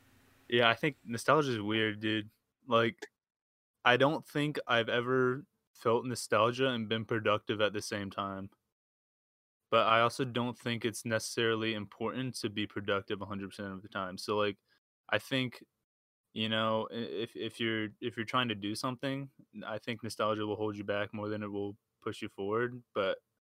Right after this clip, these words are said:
I think that it's always going to be an influence in our,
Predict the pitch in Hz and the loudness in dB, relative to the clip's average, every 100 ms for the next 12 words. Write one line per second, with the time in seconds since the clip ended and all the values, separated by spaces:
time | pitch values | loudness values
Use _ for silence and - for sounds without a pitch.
0 | _ _ _ _ _ _ _ - 101 - | _ _ _ _ _ _ _ -8 -8 -6
1 | 110 - 107 101 98 - 98 104 110 107 | -8 0 0 2 -4 -4 -2 0 0 0
2 | 107 107 - - - _ - - - 120 | -2 -4 -6 -8 -12 _ -18 -16 -14 -8
3 | 107 101 104 104 98 95 98 - 104 101 | -6 -4 -4 -4 -4 -8 -10 -8 -6 -6
4 | 98 - - - _ _ _ _ 98 98 | -8 -10 -10 -12 _ _ _ _ -10 -6
5 | 95 95 | -4 -4